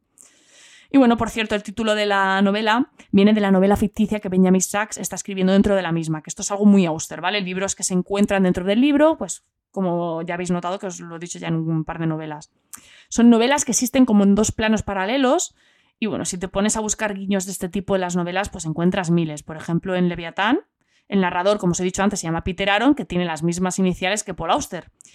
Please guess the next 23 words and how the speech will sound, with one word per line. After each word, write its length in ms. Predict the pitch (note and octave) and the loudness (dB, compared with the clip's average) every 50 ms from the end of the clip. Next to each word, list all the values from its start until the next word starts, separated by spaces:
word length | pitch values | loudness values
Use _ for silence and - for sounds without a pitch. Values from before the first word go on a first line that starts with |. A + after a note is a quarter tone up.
| _ _ _ | _ _ _
Y 120 | - G#3 G#3 | 2 4 6
en 60 | G#3+ | 8
un 40 | A3 | 8
momento, 360 | A3 A3 A3 A3+ A#3+ A#3 B3+ | 8 8 8 6 4 4 2
pues 160 | A#3 A#3+ F#3+ | 0 -2 -2
conoce 220 | - F#3 F#3 - G#3 | -2 -2 0 0 0
a 20 | |
una 80 | G3+ G3 | 0 0
mujer 240 | G3 G3 - G3+ G3+ | 0 0 -2 -4 -2
llamada 800 | F#3+ E3 E3+ F3 F3 F3 F3+ F3 F3+ F3+ F3+ F3+ F3+ F3+ F#3 F#3 | -2 0 0 0 0 0 2 2 2 4 4 2 2 2 0 0
Iris, 520 | - A#3+ A#3+ B3 C4+ E4+ G#4+ - - - _ _ _ _ _ _ _ | 0 0 0 2 0 0 -2 -4 -6 -10 _ _ _ _ _ _ _
que 60 | - | -2
es 160 | G#3 G#3+ - - | -2 -2 0 4
un 140 | - A3+ A3 | 6 6 6
anagrama 540 | A3 A#3 A#3 A3+ G#3+ A3 A3 A3 A3+ C4+ C#4+ | 6 4 4 2 2 4 4 4 4 4 4
de 140 | B3+ G3+ | 0 -2
Siri, 380 | F3+ - - C#4+ D4+ - G3+ D#3+ - | -2 0 2 2 2 0 -2 -6 -8
la 140 | - E3+ E3+ | -6 -4 -4
mujer 220 | F3 - - F3 | -4 -4 -6 -4
de 80 | F3+ G#3+ | -2 -2
Auster. 280 | D#4+ D#4 - - D#3+ | -2 -2 -6 -10 -10
O 40 | E3+ | -10
sea, 280 | D#3+ - - - - | -12 -12 -14 -16 -20